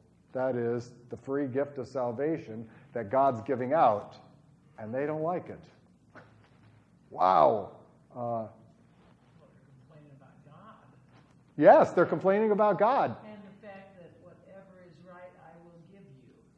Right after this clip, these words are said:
Speaker 2: I mean, that's his will. That's,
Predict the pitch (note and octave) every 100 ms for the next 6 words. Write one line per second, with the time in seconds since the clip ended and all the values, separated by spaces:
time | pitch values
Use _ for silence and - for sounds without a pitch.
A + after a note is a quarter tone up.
0 | _ _ _ _ _ _ _ _ _ _
1 | E3+ E3+ E3+ F3+ - F#3 D3+ D#3+ G3 -
2 | - - - _ _ _ _ - - E3